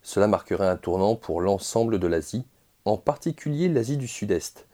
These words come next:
dont les politiques antidrogue comptent parmi les plus sévères du monde. Exception. Au cours des quatre dernières décennies, l'approche mondiale à l'égard des stupéfiants a été essentiellement punitive. La tolérance zéro, des peines minimales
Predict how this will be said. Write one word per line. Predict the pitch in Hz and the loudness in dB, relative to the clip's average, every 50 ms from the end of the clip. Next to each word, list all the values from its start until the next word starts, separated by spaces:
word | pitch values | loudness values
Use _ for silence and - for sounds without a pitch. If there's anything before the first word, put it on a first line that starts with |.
| _ _ - - _ - | _ _ -20 -20 _ -10
dont | - - 101 107 101 | -2 0 2 4 4
les | 92 85 | 2 2
politiques | - 92 87 87 80 - - 104 92 - - | 0 0 -2 -2 -2 -2 -4 -4 -4 -4 -4
antidrogue | 82 80 - 98 90 98 101 120 123 131 120 120 - - | -6 -4 -4 -2 0 2 4 4 2 2 -2 -6 -6 -8
comptent | - 135 139 131 - - - | -2 -2 -2 -2 -2 -4 0
parmi | - 87 98 98 104 | 0 2 2 2 -2
les | 101 92 | -2 -2
plus | - - - 92 | -4 -6 -8 -8
sévères | - - - 104 98 107 113 117 | -6 -4 -2 0 2 2 2 0
du | 110 92 85 | 0 -2 -6
monde. | 76 69 67 - - - - - _ _ _ _ _ _ _ _ _ _ _ _ _ _ _ _ _ _ _ _ _ _ _ _ _ - - | -8 -8 -10 -12 -16 -18 -20 -20 _ _ _ _ _ _ _ _ _ _ _ _ _ _ _ _ _ _ _ _ _ _ _ _ _ -4 -4
Exception. | 139 - - - 95 - - - - - 76 - _ _ _ _ _ _ _ _ _ _ _ _ _ _ _ _ _ _ _ - | -4 -2 0 -4 -4 -4 -4 -10 -10 -10 -12 -14 _ _ _ _ _ _ _ _ _ _ _ _ _ _ _ _ _ _ _ 2
Au | 123 120 | 2 2
cours | 117 - - 170 151 | 4 4 4 4 4
des | - 101 87 | 4 2 0
quatre | - 123 120 - - 98 | 2 2 2 2 0 -2
dernières | 90 87 90 90 85 78 | 0 0 0 0 0 -2
décennies, | 80 - - 110 110 120 143 156 - _ _ _ _ _ _ _ _ - | -2 -4 -2 -2 -2 0 -2 -4 -6 _ _ _ _ _ _ _ _ 2
l'approche | 107 131 135 - - 113 - - - | 2 2 2 4 2 2 2 2 0
mondiale | 120 123 113 117 113 120 127 117 | 0 2 2 4 4 4 4 2
à | 87 | 0
l'égard | 82 85 82 101 101 101 104 | 0 0 2 4 6 6 4
des | 98 85 76 | 4 0 -4
stupéfiants | 71 - - - - - - - - - 139 139 117 | -6 -6 -10 -8 -6 -6 -6 -4 -4 -4 -2 0 0
a | 95 | -2
été | 90 - 101 - - - | -2 -2 -4 -4 -2 -4
essentiellement | 123 - - 123 - - 117 107 117 131 | -4 -2 -2 -4 -2 -2 -2 0 0 0
punitive. | 131 - - 101 90 87 - - 85 76 71 - - - _ _ _ _ _ - - - _ _ - | -2 -2 -4 -6 -6 -6 -6 -8 -8 -8 -8 -10 -14 -18 _ _ _ _ _ -20 -20 -20 _ _ -8
La | - 80 - | -6 -4 0
tolérance | - 87 82 85 85 80 85 87 82 | 0 0 2 2 2 2 0 -2 -4
zéro, | 85 95 101 98 113 127 143 156 - _ _ _ - | -2 0 2 4 4 4 4 2 -2 _ _ _ -10
des | - - 85 | -6 -6 -4
peines | - - 92 90 90 | 2 2 2 2 2
minimales | 87 90 90 90 90 90 92 92 90 - | 0 0 0 0 0 2 4 2 2 2